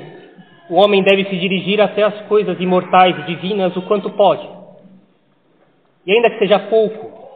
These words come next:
o que conhecemos dessas coisas, é mais amado e mais desejado do que todo o conhecimento que temos dos seres inferiores." Aristóteles quer dizer que nós temos mais satisfação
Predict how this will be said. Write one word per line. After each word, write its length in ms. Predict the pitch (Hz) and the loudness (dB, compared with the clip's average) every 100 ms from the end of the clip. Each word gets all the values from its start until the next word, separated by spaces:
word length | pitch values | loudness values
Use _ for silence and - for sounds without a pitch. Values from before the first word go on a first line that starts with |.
| - - - _ _ _ | -20 -20 -20 _ _ _
o 60 | - | -14
que 120 | 190 | -8
conhecemos 500 | 185 196 190 214 196 | 0 0 2 0 0
dessas 340 | 185 180 180 - | 0 0 -2 -4
coisas, 480 | 208 190 139 117 - - - _ _ _ _ _ 932 932 480 508 508 508 - - - _ _ _ - | 0 2 0 -6 -18 -20 -20 _ _ _ _ _ _ _ -20 -20 -18 -18 -20 -20 -20 _ _ _ -6
é 80 | 180 | 0
mais 280 | 202 240 214 | 2 4 4
amado 340 | 208 190 156 | 4 4 2
e 60 | 156 | 0
mais 260 | 175 185 | 0 0
desejado 800 | 190 175 170 160 165 170 196 202 - - - - _ _ | 0 0 0 2 2 2 -2 -8 -12 -20 -20 -20 _ _
do 120 | 151 | -14
que 100 | - 185 - | -8 -4 2
todo 240 | 240 247 | 2 2
o 40 | |
conhecimento 600 | 247 220 208 - 190 190 | 2 2 2 0 -2 -2
que 80 | - | -6
temos 420 | 180 185 196 202 - | 0 0 2 -4 -6
dos 120 | 185 - | -10 -4
seres 200 | 180 160 | -2 -2
inferiores." 540 | 175 180 175 156 - - - - - - _ _ _ _ _ _ _ _ _ _ _ _ _ _ _ _ | -6 -6 -4 -6 -8 -18 -20 -20 -20 -20 _ _ _ _ _ _ _ _ _ _ _ _ _ _ _ _
Aristóteles 460 | 165 165 226 226 185 | -20 -2 -2 -2 -4
quer 100 | 190 147 | -6 -4
dizer 160 | 190 | -4
que 100 | - | -4
nós 120 | 180 175 | -4 -2
temos 240 | 185 165 | -4 -2
mais 200 | 185 190 | 0 -2
satisfação 840 | 175 - - 170 - 196 160 - | -4 -8 -4 -4 -2 -6 -6 -10